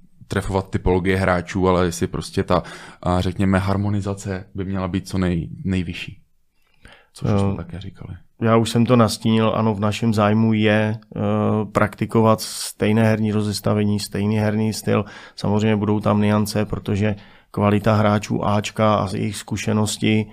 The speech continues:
Speaker 2: jsou momentálně na vyšší úrovni, to je, to je jednoznačno, to, to je bez diskuze, eh, než hráčů, kteři-, které máme v Bčku, a ti se to naučí. A já věřím, že jednou,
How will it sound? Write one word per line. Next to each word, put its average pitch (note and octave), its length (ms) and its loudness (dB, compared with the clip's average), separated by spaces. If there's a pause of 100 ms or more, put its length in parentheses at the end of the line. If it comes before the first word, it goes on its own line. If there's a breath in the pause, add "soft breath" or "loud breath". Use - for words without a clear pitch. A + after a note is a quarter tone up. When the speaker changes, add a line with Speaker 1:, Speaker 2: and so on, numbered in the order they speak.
(280 loud breath)
Speaker 2:
jsou A2 300 2 (680)
momentálně G#2+ 640 4
na G#2 100 4
vyšší G2+ 440 -4
úrovni, G#2 440 2
to G#2 120 -2
je, G2+ 180 2
to G2+ 100 -4
je G2+ 60 0
jednoznačno, G#2 640 -2
to, G#2 180 -4
to G#2 120 -4
je G#2 80 0
bez G2+ 180 -2
diskuze, G#2+ 540 0 (500 loud breath)
eh, G2+ 280 0
než G#2 260 0
hráčů, G#2 640 2
kteři-, G2+ 280 -2
které G#2 240 -2
máme G#2 260 2
v G#2 40 -4 (100)
Bčku, - 220 -4
a G2+ 40 0
ti G2 140 -6
se G2+ 120 -4
to G#2 100 -2
naučí. G2+ 400 -2
A G2+ 40 -2
já G2+ 80 -2
věřím, G#2 300 -2
že G#2 100 0
jednou, G#2 480 2